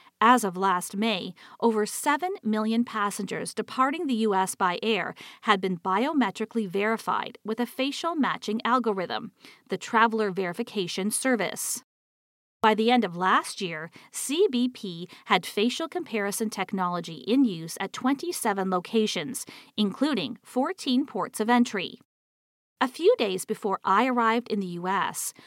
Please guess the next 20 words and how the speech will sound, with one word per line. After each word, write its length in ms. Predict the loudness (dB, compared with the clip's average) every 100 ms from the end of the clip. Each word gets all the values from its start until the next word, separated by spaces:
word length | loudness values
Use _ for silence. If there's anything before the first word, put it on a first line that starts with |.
| -18 -2
one 260 | 4 4
of 120 | 4
these 300 | 0 -4 -6
had 160 | -4 0
been 100 | 2
installed 640 | 4 2 0 -2 -4 -6
at 100 | -6
the 100 | -8
port 280 | -6 -2 -2
of 80 | 0
entry 400 | -2 -2 -2 -2
I 120 | 0
was 180 | -2 -2
visiting. 540 | -2 2 0 0 -6 -14 _ _ _ _ _ 0
A 80 | 2
sign 460 | 4 4 6 4
disclosed 640 | -4 -6 -2 2 2 0 -4
this. 500 | -8 -6 -10 -12 -14 _ _ _
Sort 460 | -4 2 4 6
of. 320 | 4 -2 -10